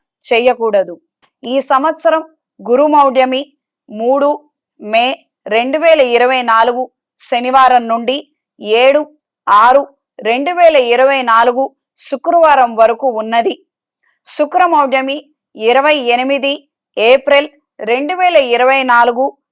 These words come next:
ఆదివారం నుండి ఎనిమిది జూలై రెండు వేల ఇరవై నాలుగు సోమవారం వరకు శుక్రమౌఢ్యమి నిర్ణయించబడినది. మకర సంక్రమము పద్నాలుగు జనవరి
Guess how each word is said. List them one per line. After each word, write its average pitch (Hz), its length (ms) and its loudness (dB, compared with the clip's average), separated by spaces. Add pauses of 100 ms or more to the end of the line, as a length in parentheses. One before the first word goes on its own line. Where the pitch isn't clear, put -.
(120)
ఆదివారం 254 680 2
నుండి 240 420 -8 (300)
ఎనిమిది 294 760 -2 (180)
జూలై 247 500 -2 (320)
రెండు 262 300 -4
వేల 359 240 2
ఇరవై 254 460 2
నాలుగు 240 520 0 (200)
సోమవారం 277 760 0
వరకు 240 420 0 (240)
శుక్రమౌఢ్యమి 277 1120 0 (200)
నిర్ణయించబడినది. 226 1200 -4 (480)
మకర 233 480 0 (140)
సంక్రమము 233 840 -2 (640)
పద్నాలుగు 277 760 2 (240)
జనవరి 262 720 0